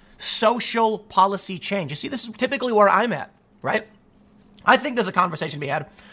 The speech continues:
about guns themselves. But look what this person is saying. Poverty, inequality, mental health, social policy change doesn't sound very much like a conservative.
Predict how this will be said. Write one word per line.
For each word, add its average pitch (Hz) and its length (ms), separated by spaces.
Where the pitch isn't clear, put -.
about 180 300
guns 147 240
themselves. 113 640
But 269 100
look 302 120
what 330 60
this 320 120
person 311 300
is 269 120
saying. 262 360
Poverty, 240 680
inequality, 220 880
mental 208 420
health, 190 400
social 226 520
policy 208 420
change 254 400
doesn't 240 440
sound 233 420
very 185 140
much 180 140
like 160 100
a 151 60
conservative. 160 600